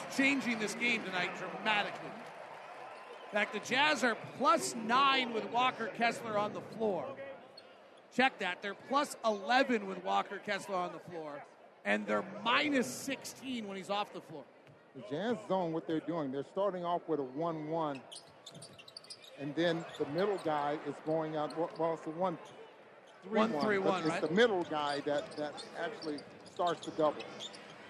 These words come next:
Speaker 1: Hauser, left side three, offline. Rebound comes down to Horton Tucker.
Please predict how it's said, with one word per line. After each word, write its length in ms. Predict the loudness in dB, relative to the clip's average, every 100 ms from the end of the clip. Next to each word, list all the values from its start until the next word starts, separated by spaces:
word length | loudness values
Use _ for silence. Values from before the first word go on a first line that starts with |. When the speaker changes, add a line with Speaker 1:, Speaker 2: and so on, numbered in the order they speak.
| -8 2
Speaker 1:
Hauser, 400 | 4 4 0 -2
left 280 | -4 -4
side 220 | 2 2 2
three, 200 | -2 0
offline. 600 | 2 2 2 -2 0 0 0
Rebound 380 | 0 0 0
comes 160 | -4 -4
down 280 | 0 0 2
to 60 | 2
Horton 280 | 2 0 0
Tucker. 260 | 0 0